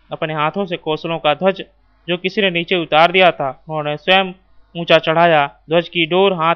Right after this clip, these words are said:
में लेकर वे वहीं से गरजे, "राजा रामचंद्र की विजय हो।" हमारी और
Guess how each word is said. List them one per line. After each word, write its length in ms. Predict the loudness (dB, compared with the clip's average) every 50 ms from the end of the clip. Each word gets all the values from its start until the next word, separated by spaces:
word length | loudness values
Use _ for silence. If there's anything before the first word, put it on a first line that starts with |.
| -2 -6
में 100 | -4 -2
लेकर 340 | 0 0 0 0 -2 -4 -4 -10 _ _ _ _ -4
वे 120 | -2 0
वहीं 240 | 0 0 0 -2 -2
से 140 | -2 -4 -2
गरजे, 460 | 0 0 0 2 0 0 -2 -2 -4 _ _ _ _ 2
"राजा 300 | 4 4 4 4 4 4
रामचंद्र 640 | 4 4 4 2 2 0 0 2 2 2 2 0 -2
की 380 | 0 0 0 0 0 -2 -4 _ _ _ _ _ _ _ -10
विजय 300 | -2 0 2 6 6 8
हो।" 360 | 8 6 4 2 -2 -4 _ _ _ -8
हमारी 460 | -2 2 2 4 4 2 0 -2 -6 _ _ _ _ _ _ _ -2
और 380 | 0 2 2 0 -2 -8 _